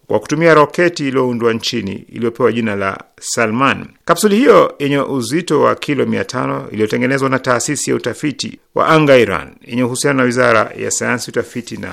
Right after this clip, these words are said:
Teknolojia ilirushwa katika anga za mbali katika eneo lenye umbali wa kilomita mia thelathini kutoka kwenye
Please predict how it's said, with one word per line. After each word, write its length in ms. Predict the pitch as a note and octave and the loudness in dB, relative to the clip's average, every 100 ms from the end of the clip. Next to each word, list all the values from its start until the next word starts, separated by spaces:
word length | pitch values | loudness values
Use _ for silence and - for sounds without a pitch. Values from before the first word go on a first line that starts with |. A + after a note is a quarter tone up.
| F#2+ | -12
Teknolojia 600 | - - G2 F#2+ A2 A2+ | -16 -14 -14 -10 -4 -2
ilirushwa 680 | A2+ A#2+ C3+ D#3+ - C#3+ A#2 - | -2 -4 -2 -4 -2 -2 -2 -6
katika 320 | C#3+ A#2+ C3+ | -8 2 2
anga 320 | C3+ B2 B2 - | 2 2 0 -2
za 160 | A#2+ | -4
mbali 420 | A#2+ A2+ F#2 - - - | -2 -2 -2 -6 -16 -8
katika 240 | C#3+ D3 | 0 4
eneo 300 | D3+ D3+ C#3+ | 4 6 2
lenye 180 | C3 B2+ | 2 0
umbali 320 | C3 B2+ B2 | 0 2 2
wa 60 | A#2+ | 0
kilomita 580 | A#2 A#2 A2+ A2 A2 G#2+ | -2 -4 -4 -6 -6 -6
mia 220 | A2 G#2+ | -4 -6
thelathini 540 | - G2+ G2+ - A#2 | -6 -8 -8 -8 -10
kutoka 320 | A2+ - A2 | -8 -12 -12
kwenye 280 | A2 A2+ G#2+ | -10 -8 -8